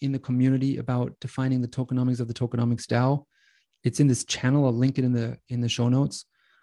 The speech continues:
And if you come to our Discord, there's, I think Discord has this new feature called events. So if you click on events, um, you'll see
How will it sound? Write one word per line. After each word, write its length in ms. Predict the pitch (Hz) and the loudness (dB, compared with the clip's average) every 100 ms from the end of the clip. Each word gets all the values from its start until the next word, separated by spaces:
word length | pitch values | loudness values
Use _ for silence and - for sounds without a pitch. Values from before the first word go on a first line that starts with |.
| _ - | _ -4
And 100 | 123 | -2
if 80 | 120 | -2
you 60 | |
come 160 | - 143 | 0 0
to 100 | 135 | 2
our 80 | 113 | 0
Discord, 560 | 101 127 - 123 117 113 _ - | 0 -4 2 4 4 0 _ -4
there's, 460 | 127 120 110 - - | 0 0 -2 -10 -10
I 140 | 120 | -8
think 200 | 117 160 | -4 -4
Discord 300 | 139 - 135 | -4 -2 0
has 200 | 123 123 | 0 0
this 180 | 117 107 | 0 0
new 140 | 123 120 | 0 2
feature 340 | 120 117 117 | 0 -2 -6
called 300 | - 120 113 | -2 -2 -2
events. 460 | 110 113 147 - - | -2 -2 -2 -6 -10
So 140 | - | -6
if 80 | 123 | -4
you 80 | 127 | -2
click 220 | - 127 | -2 2
on 100 | 123 | 2
events, 460 | 117 117 120 - - _ _ _ _ _ _ _ - | 4 2 0 -6 -18 _ _ _ _ _ _ _ -4
um, 400 | 120 113 110 113 | 2 4 2 2
you'll 180 | 120 120 | 4 2
see 580 | - 127 123 123 131 | 2 0 2 0 -2